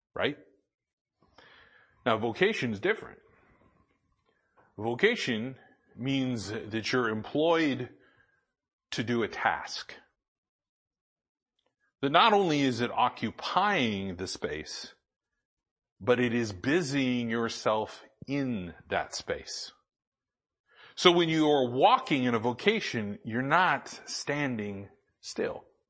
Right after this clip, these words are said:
You're moving forward. Now there are times to stand, because he does say to stand against the wiles of the devil. We understand that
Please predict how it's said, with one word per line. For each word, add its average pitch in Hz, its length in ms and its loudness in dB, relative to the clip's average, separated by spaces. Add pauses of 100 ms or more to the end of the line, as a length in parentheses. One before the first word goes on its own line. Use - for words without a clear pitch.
(760)
You're 120 120 -2
moving 107 380 -2
forward. - 460 -4 (920)
Now 131 80 6
there 123 160 8
are 151 240 10
times 160 460 4
to 202 180 0
stand, 151 560 2 (240)
because 131 260 4
he 135 120 4
does 147 260 6
say 131 240 6
to 139 100 0
stand 123 440 4
against 117 320 -2
the 120 80 2
wiles 107 320 4
of 101 40 -4
the 95 60 -4
devil. 107 340 2
We 107 140 -2
understand 107 540 0
that 123 260 4